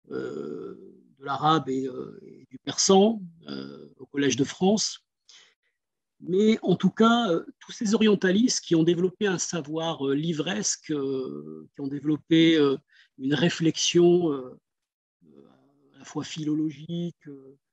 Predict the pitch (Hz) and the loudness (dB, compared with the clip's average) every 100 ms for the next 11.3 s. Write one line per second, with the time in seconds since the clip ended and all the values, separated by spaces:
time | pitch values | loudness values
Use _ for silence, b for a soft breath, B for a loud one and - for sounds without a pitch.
0 | _ _ _ _ _ 120 147 147 139 143 | _ _ _ _ _ -10 -4 -2 0 2
1 | 139 135 131 139 - 160 156 175 - 151 | 2 0 -2 -6 -2 2 4 4 2 0
2 | 131 - 160 151 156 151 151 143 160 175 | 0 0 0 2 2 0 -2 -4 -4 0
3 | 226 196 165 - 214 - 196 - 190 185 | 2 2 0 -2 -8 -2 -4 -2 0 4
4 | 214 180 - 165 180 - 185 160 156 165 | 4 2 -2 -6 -6 -4 -2 -4 -4 -4
5 | 151 147 - _ _ _ _ _ _ _ | -4 -6 -8 _ _ _ _ _ _ _
6 | _ - 143 160 196 202 190 180 165 175 | _ -12 -4 4 6 8 6 6 6 2
7 | - 185 185 151 139 127 135 151 147 - | 0 2 2 2 -2 -4 -6 -12 -12 -14
8 | 143 - - - 180 233 214 165 139 139 | -10 -10 -10 -8 -2 4 6 6 4 2
9 | 147 _ _ _ _ _ _ _ 165 151 | -4 _ _ _ _ _ _ _ -2 0
10 | 143 143 - - 208 190 170 135 170 175 | 0 -4 -6 2 6 6 4 0 2 4
11 | 196 254 | 4 2